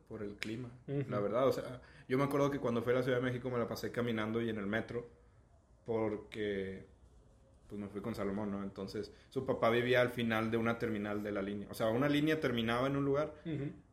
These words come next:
Speaker 1: era como una... y estaba cool porque terminaba literalmente en un centro comercial. O sea,
Speaker 2: Mm.
Speaker 1: salías y entrabas al centro comercial.
Speaker 2: Ah, qué cool.
Speaker 1: Y luego ya salías y había unos departamentos, ¿no? Entonces,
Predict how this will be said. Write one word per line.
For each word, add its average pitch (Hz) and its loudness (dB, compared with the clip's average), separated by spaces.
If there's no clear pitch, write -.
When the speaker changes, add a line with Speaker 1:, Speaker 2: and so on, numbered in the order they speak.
Speaker 1:
era 113 0
como 135 4
una... 127 4
y 110 -2
estaba 143 4
cool 160 8
porque 131 4
terminaba 113 4
literalmente 120 0
en 117 -2
un 117 -2
centro 120 -2
comercial. 107 -2
O - -2
sea, 98 -4
Speaker 2:
Mm. 294 -4
Speaker 1:
salías 139 6
y 123 4
entrabas 120 6
al 113 0
centro 113 -4
comercial. 107 -4
Speaker 2:
Ah, 113 -14
qué - -14
cool. - -16
Speaker 1:
Y 120 -2
luego 120 6
ya 127 8
salías 135 6
y - 8
había 117 4
unos 117 -2
departamentos, 110 -8
¿no? 117 -12
Entonces, 110 -8